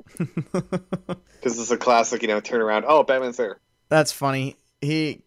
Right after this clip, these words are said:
Speaker 1: has a phone number and he's like, "What is it?"
Speaker 2: Oh, yeah.
Speaker 1: <laughs> He's like, "It's a phone set." And he looks <laughs> over at Damien. He's like, "It's a, it's a, it's a phone
Speaker 2: Chat
Speaker 1: line."
Speaker 2: line.
Speaker 1: <laughs> It's a chat line. <laughs> That was pretty funny.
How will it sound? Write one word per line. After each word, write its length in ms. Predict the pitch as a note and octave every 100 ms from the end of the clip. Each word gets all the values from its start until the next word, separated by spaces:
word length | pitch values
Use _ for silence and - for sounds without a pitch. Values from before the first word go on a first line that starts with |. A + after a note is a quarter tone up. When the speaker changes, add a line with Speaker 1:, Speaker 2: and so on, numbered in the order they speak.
| -
Speaker 1:
has 220 | D#3+ D3+
a 40 |
phone 300 | - D3+ D#3
number 300 | D#3 D#3+ E3
and 80 | D#3
he's 120 | D3+
like, 120 | C#3+
"What 200 | D3 E3
is 160 | D#3 C3+
it?" 80 | A#2+
Speaker 2:
Oh, 120 | D3 E3+ D#3+
yeah. 160 | E3+ C#3+ B2+
Speaker 1:
<laughs> 140 | -
He's 140 | - G#3
like, 160 | G3
"It's 160 | G#3 G3+
a 60 | F3
phone 340 | - B3 A#3+
set." 300 | - A3 - - _ -
And 100 | E3+
he 60 |
looks 280 | F3 G3 -
<laughs> 0 |
over 180 | A3+ F#3+ F3+
at 120 | D#3+
Damien. 260 | F#3 F3+
He's 120 | E3 D3+
like, 140 | A#2+ _ _ -
"It's 320 | G3+ F#3 -
a, 320 | E3 D#3 C#3 C3
it's 200 | D3 C#3+
a, 240 | C3 G2
it's 300 | C#3+ - D#3+
a 20 | -
phone 420 | - - C#3+ B2+
Speaker 2:
Chat 320 | B2+ F3 E3 A#2+
Speaker 1:
line." 20 |
Speaker 2:
line. 240 | A2 G#2+
Speaker 1:
<laughs> 20 | F#3
It's 100 | F3+
a 40 |
chat 340 | - C#3+ C3+
line. 300 | A#2 B2 A#2 -
<laughs> 40 | - - - - - - A#4+ - _ _ _ -
That 60 |
was 80 | -
pretty 200 | - D#2+
funny. 280 | - F2+ G2